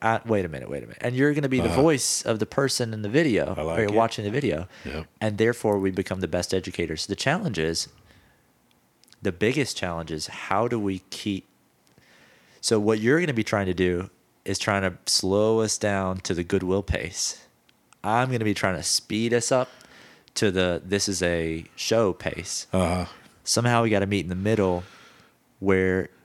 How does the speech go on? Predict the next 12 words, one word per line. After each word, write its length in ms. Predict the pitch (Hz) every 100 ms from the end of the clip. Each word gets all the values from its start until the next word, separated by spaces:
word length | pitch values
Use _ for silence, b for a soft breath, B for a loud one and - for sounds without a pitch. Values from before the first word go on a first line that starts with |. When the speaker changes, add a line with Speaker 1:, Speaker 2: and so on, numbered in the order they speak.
| _
Speaker 1:
people 220 | 123 110
don't 200 | 101 90
get 280 | 92 85 87
bored 320 | 92 95 90
and 100 | 78
fall 240 | - 78 78
off. 160 | 95
Speaker 2:
So 100 | 90
this 240 | 147 185 170
is 100 | 139
gonna 220 | 127 107
be, 460 | 101 90 82 80